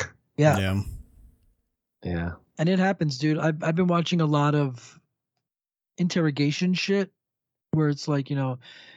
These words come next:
Speaker 2: idiot confesses to crime. And it's usually just somebody in an interrogation room.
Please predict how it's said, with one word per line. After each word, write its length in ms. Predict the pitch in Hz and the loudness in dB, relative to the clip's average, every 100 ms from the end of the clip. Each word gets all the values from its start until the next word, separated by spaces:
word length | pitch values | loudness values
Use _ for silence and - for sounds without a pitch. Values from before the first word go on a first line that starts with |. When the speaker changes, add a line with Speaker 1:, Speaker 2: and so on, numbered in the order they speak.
| _ | _
Speaker 2:
idiot 320 | 220 233 170 | 0 2 2
confesses 420 | 160 180 147 147 175 | 2 0 0 0 -4
to 80 | |
crime. 300 | - 247 185 165 | 0 2 2 2
And 80 | 165 | 0
it's 160 | 156 | 2
usually 260 | 170 156 165 | 0 2 2
just 200 | 156 - | 2 0
somebody 260 | 156 147 151 | -2 0 0
in 60 | |
an 80 | 156 | 0
interrogation 600 | 170 208 220 220 240 185 | 0 0 0 0 0 0
room. 240 | 170 165 | 2 0